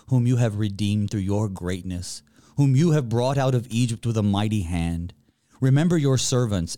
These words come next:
Abraham, Isaac, and Jacob. Do not regard the stubbornness of this people or their wickedness or their sin, lest the land from which you brought us say,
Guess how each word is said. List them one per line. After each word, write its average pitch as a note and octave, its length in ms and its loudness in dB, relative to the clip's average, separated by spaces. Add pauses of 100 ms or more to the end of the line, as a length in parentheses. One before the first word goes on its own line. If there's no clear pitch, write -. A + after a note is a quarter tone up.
(120)
Abraham, G2 680 -2
Isaac, A#2 420 -2
and E2+ 160 -6
Jacob. D#2+ 460 -6 (640)
Do A#3 80 -2
not G#3+ 160 -2
regard A#2 460 0
the G2+ 100 -2
stubbornness A2 800 0
of G2 300 -6
this G2 160 -2
people G#2+ 400 -4
or G#2+ 180 0
their G2 160 0
wickedness G#2+ 560 -4
or G#2+ 200 -2
their F#2+ 180 -2
sin, G2 580 -4 (400)
lest B2+ 380 -2
the B2 100 0
land F#2+ 540 -2
from G#2 200 -2
which C3 280 -4
you E3 100 0
brought D#3+ 520 -2
us F2+ 220 -2
say, G#2 440 -2